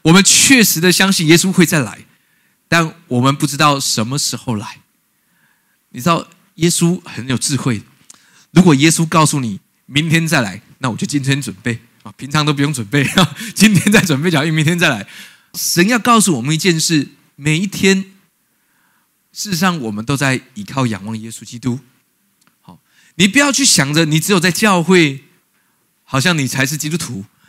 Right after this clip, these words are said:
你走在外面你就不是基督徒。有蛮多人照着这样子活的，律法就是不断的迷惑，那个迷惑就是这样子。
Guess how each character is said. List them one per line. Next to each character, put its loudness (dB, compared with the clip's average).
你 -2
走 -2
在 0
外 4
面 0
你 -8
就 -4
不 -4
是 -6
基 -6
督 -4
徒。 -12
有 6
蛮 2
多 6
人 6
照 2
着 2
这 0
样 0
子 -4
活 -6
的， -8
律 8
法 2
就 0
是 0
不 -2
断 0
的 -2
迷 -6
惑， 0
那 2
个 4
迷 0
惑 4
就 0
是 -6
这 0
样 0
子。 -10